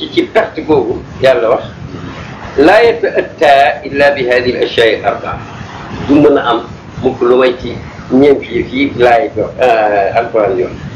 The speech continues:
Mu ne al imaanu mooy gëm Yàlla, wal amalu saalih ak jëf ju yiw, wa tawaasi bil haqqi ak dénkante dëgg,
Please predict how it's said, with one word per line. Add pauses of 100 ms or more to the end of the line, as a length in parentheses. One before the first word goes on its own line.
(480)
Mu
ne
al
imaanu
mooy
gëm
Yàlla, (840)
wal
amalu
saalih
ak
jëf
ju
yiw, (640)
wa (100)
tawaasi
bil
haqqi
ak (100)
dénkante
dëgg,